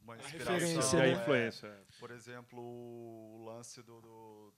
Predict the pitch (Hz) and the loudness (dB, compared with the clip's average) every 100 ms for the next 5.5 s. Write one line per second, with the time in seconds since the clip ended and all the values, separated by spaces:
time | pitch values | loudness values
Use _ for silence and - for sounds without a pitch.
0 | _ 117 113 101 113 120 113 120 143 143 | _ -20 -18 -16 -14 -14 -12 -10 -10 -10
1 | 135 127 113 _ - 117 120 117 127 127 | -12 -16 -20 _ -20 -20 -20 -20 -20 -18
2 | 131 - 143 139 _ _ _ _ 123 135 | -16 -14 -14 -14 _ _ _ _ -10 -6
3 | 131 139 139 131 135 135 131 123 123 123 | -6 -8 -16 -16 -16 -16 -18 -20 -18 -20
4 | - 127 - 120 127 123 123 120 117 123 | -20 -20 -20 -18 -16 -14 -14 -12 -10 -8
5 | 123 113 117 117 113 | -10 -12 -14 -16 -16